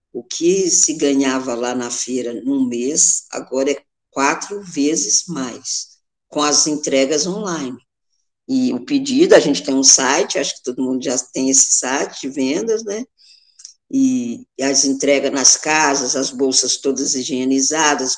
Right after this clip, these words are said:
paga por boleto, ninguém pega em dinheiro. Mas como é que faz isso chegar pra todo mundo, a tecnologia? Aí tem que entrar a universidade,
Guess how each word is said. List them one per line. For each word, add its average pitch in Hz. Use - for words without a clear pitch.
paga 135
por 127
boleto, 143
ninguém 131
pega 131
em 131
dinheiro. 143
Mas 190
como 202
é 226
que 220
faz 175
isso -
chegar 143
pra 151
todo 175
mundo, 120
a -
tecnologia? 135
Aí 123
tem 127
que 135
entrar 151
a 156
universidade, 226